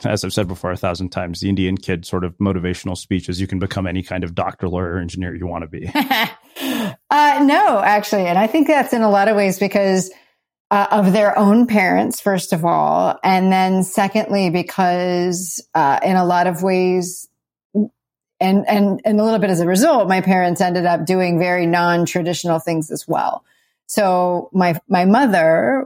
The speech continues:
Speaker 2: grew up really quite, uh, financially challenged, I think is absolutely fair to say. He, she was a, she was a shopkeeper's daughter, uh, in rural Washington State.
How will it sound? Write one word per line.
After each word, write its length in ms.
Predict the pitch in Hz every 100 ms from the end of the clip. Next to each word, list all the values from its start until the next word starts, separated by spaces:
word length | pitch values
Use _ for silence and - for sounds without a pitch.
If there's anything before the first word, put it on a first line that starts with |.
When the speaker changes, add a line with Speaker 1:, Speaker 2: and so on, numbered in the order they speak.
| 185
Speaker 2:
grew 360 | - 196 196 190
up 400 | 185 180 - _ _ - 196
really 480 | 202 254 262 214 - _ _ -
quite, 1080 | - - - 214 214 226 - - - - _ _ _ _
uh, 440 | 185 170 160 147 147
financially 460 | 233 226 233 202
challenged, 560 | 175 185 170 180 214 -
I 100 | 170
think 200 | 170 160
is 160 | 160 -
absolutely 400 | 180 165 151 165
fair 200 | 165 156
to 80 |
say. 340 | 151 170 170 196
He, 360 | 185 170 -
she 360 | - 190 175 175
was 240 | 175 160
a, 360 | 170 170 160 -
she 140 | -
was 100 | 170
a 160 | 165 151
shopkeeper's 680 | - 196 185 - 214 - 165
daughter, 640 | - 170 151 185 226 220 -
uh, 280 | 175 170 165
in 320 | 175 165 165 -
rural 800 | 160 175 190 196 196 196 190 -
Washington 580 | 170 180 - 185 175 156
State. 380 | - 170 233